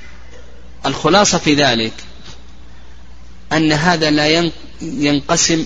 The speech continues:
إلى أقسام، نعم، ينقسم إلى أقسام. القسم الأول أن يكون ذلك في باب العبادات، القسم الأول أن يكون ذلك في باب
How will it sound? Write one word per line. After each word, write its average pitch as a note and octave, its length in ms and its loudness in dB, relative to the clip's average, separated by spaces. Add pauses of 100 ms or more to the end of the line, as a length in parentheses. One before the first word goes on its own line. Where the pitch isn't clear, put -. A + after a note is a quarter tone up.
إلى D3 160 4
أقسام، B2 440 2 (760)
نعم، A2+ 240 0
ينقسم C3 560 2
إلى C#3 200 2
أقسام. A2+ 320 -2 (600)
القسم D#3 520 4
الأول C#3 600 4 (680)
أن D3+ 160 8
يكون D3+ 480 6
ذلك D3+ 560 2
في C#3+ 300 2
باب D3 400 4
العبادات، B2+ 760 2 (960)
القسم A#2+ 460 0
الأول C#3 600 2 (540)
أن C#3 160 4
يكون C3 420 2
ذلك C3 500 2
في B2+ 260 0
باب C3 360 4